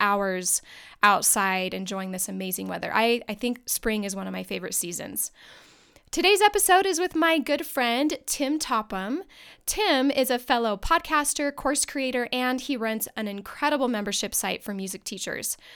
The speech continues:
He also recently launched a marketplace for teachers to sell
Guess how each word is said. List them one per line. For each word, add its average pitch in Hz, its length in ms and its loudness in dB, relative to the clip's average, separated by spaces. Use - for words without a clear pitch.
He 302 160 4
also 381 320 6
recently 285 460 2
launched 220 480 2
a 220 40 -2
marketplace 220 600 -2
for 214 140 -4
teachers 214 520 -6
to 233 180 -2
sell 233 580 2